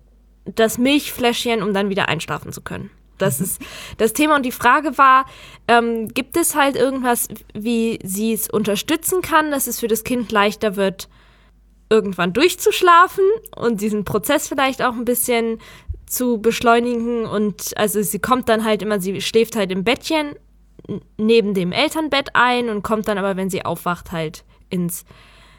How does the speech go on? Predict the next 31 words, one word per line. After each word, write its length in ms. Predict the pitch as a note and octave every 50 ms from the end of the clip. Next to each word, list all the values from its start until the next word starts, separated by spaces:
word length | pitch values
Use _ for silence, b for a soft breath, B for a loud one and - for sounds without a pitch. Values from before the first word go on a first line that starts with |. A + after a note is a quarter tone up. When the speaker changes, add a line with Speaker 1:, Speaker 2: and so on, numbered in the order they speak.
| b b b _ _
Speaker 1:
Elternbett 580 | B3+ D4 - C#4+ C#4 C4 A#3 A#3+ A#3+ A#3 -
mit 180 | A#3 A3+ - A3+
dazu 460 | A3 G#3+ - - - A3+ A3+ A3 G#3+
und 480 | F3 C#3+ F3+ F#3+ F#3+ F3 - - A3+ -
kuschelt 460 | - - D4 C#4+ - C4+ B3+ A#3+ A#3+ G#3+
dann 320 | G#3 G3+ G3 G3+ G3 -
und, 400 | - F#3 F#3 F#3 F3+ F3 - -
ähm, 300 | - F3+ F#3 F3 E3+ E3+ E3+ -
kriegt 260 | - - G3 - -
das 100 | F#3 E3+
Fläschchen. 600 | - - A3 A3+ A3+ - - A#3 A3+ G#3 G#3+ G#3 B B B B B B B
Und, 400 | - G#3 A3+ G#3+ A3 G3 - -
aber 200 | - A#3 A#3+ G#3+
ohne 200 | A#3+ D4 D#4 D#4
dieses 240 | C#4+ C#4+ D4 C4+ -
Fläschchen 460 | - - C#4+ D4+ - - D#4 C#4 C4
schläft 280 | - - C#4 - - -
sie 120 | C#4 C4
halt 180 | A#3+ C4+ - -
auch 80 | A#3 A3+
nicht 180 | B3+ A#3+ - -
ein. 160 | A#3 A3+ F#3
Also 160 | G3 F#3+ G3+
nur 180 | G#3+ A#3+ D#4+ F4+
das 180 | F#4 E4+ -
Kuscheln 380 | - - F#4+ - F4+ F4 E4+ D#4+
reicht 320 | D4+ C#4+ D4 D#4 D4 -
nicht 220 | - C#4+ B3+ - -
aus 360 | B3 B3+ C4+ C4+ C4+ B3+ -
und 200 | - A3 G3+ - - _ - -
auch 300 | - G#3 G#3 G#3 G3+